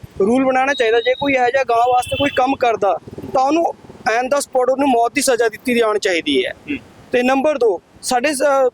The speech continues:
Speaker 1: ਪੰਜਾਬ 'ਚ ਕਾਨੂੰਨ ਬਣਨਾ ਚਾਹੀਦਾ ਕਿ ਕਾਨੂੰਨ ਇਸ ਤਰ੍ਹਾਂ ਬਣਨਾ ਚਾਹੀਦਾ ਜਿਸ ਤਰ੍ਹਾਂ ਬਾਕੀ ਸਟੇਟਾਂ 'ਚ ਬਣਦਾ ਹੈ ਕਿ ਨਾ ਤਾਂ ਜ਼ਮੀਨ ਦੇਣੀ ਚਾਹੀਦੀ ਹੈ, ਨਾ ਨੌਕਰੀ,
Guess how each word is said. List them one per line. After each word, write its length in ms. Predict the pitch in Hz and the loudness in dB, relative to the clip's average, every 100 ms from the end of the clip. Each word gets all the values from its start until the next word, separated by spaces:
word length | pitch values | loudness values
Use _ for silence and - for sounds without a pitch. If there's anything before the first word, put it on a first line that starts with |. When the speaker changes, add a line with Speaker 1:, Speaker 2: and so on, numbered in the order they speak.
| - | -2
Speaker 1:
ਪੰਜਾਬ 300 | 240 226 226 | -2 0 0
'ਚ 80 | 247 | -2
ਕਾਨੂੰਨ 380 | 262 226 269 302 | -2 0 0 0
ਬਣਨਾ 240 | 285 294 | 0 0
ਚਾਹੀਦਾ 520 | 285 254 233 226 269 - - - - | 0 0 2 2 0 -6 -20 -20 -8
ਕਿ 80 | 247 | -6
ਕਾਨੂੰਨ 380 | - 262 277 294 | -2 0 2 0
ਇਸ 120 | 269 | 0
ਤਰ੍ਹਾਂ 320 | - 285 285 | -2 0 2
ਬਣਨਾ 200 | 277 294 | 0 0
ਚਾਹੀਦਾ 220 | 269 254 294 | 0 -2 -4
ਜਿਸ 100 | - | -4
ਤਰ੍ਹਾਂ 180 | 285 | -2
ਬਾਕੀ 300 | 240 220 220 | 0 -2 -2
ਸਟੇਟਾਂ 340 | 262 254 233 240 | -2 0 2 2
'ਚ 40 | |
ਬਣਦਾ 280 | 226 214 220 | 2 2 2
ਹੈ 140 | 226 247 _ - - - | 2 0 _ -20 -20 -6
ਕਿ 220 | - 311 294 _ _ - | 0 0 -2 _ _ -4
ਨਾ 260 | 214 208 254 | 0 2 2
ਤਾਂ 80 | |
ਜ਼ਮੀਨ 360 | 294 240 240 262 | 0 2 2 2
ਦੇਣੀ 200 | 262 269 | 2 0
ਚਾਹੀਦੀ 300 | 277 269 277 | 0 0 0
ਹੈ, 60 | 269 | 0
ਨਾ 180 | 277 | 0
ਨੌਕਰੀ, 680 | 277 214 208 - 269 339 339 | 0 0 0 0 0 0 -2